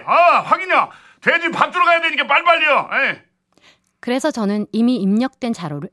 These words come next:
Speaker 2: 다, 자료를 읊어드렸습니다. 지금 사시는 곳이 추-, 충북 청주시.
Speaker 1: 맞아!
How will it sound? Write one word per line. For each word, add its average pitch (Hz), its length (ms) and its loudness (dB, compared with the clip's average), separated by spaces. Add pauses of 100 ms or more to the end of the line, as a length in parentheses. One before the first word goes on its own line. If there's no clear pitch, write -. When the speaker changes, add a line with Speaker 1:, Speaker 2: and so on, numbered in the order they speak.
Speaker 2:
다, 180 180 -6 (100)
자료를 202 520 -2 (260)
읊어드렸습니다. 180 1040 -6 (560)
지금 427 380 0
사시는 440 380 -4
곳이 269 460 -4
추-, - 100 -14 (120)
충북 415 460 -2
청주시. 302 760 -4
Speaker 1:
맞아! 381 600 2